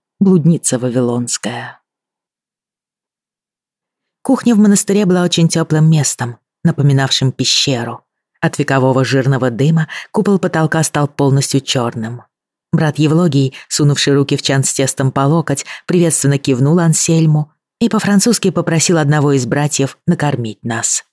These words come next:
Мы нашли место в уголке, удаленном от поварской суеты, и уселись там с двумя кружками эля и тарелкой с пирогом. Слишком занятая собственными мыслями, чтобы есть,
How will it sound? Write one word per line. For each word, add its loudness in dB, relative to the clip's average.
Мы 6
нашли 2
место 2
в 2
уголке, -2
удаленном 2
от -4
поварской 0
суеты, -4
и 4
уселись 2
там 0
с 0
двумя 2
кружками -2
эля 2
и 2
тарелкой 0
с -4
пирогом. -4
Слишком 2
занятая 2
собственными 0
мыслями, -2
чтобы -2
есть, -2